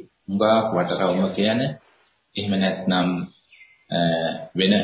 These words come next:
අහකට යන පාරක යන්න පුළුවන්. එතකොට අර පිනෙහි, අ, විපාක වශයෙන් ලොකු තෝරා ගැනීමක් අවස්ථාව ලැබුණත්,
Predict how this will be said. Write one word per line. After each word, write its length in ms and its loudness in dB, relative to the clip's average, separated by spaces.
අහකට 360 -2
යන 240 4
පාරක 360 0
යන්න 500 4
පුළුවන්. 340 -6
එතකොට 200 0
අර 140 4
පිනෙහි, 480 4
අ, 60 -6
විපාක 400 2
වශයෙන් 520 4
ලොකු 260 0
තෝරා 380 2
ගැනීමක් 760 -2
අවස්ථාව 640 0
ලැබුණත්, 680 2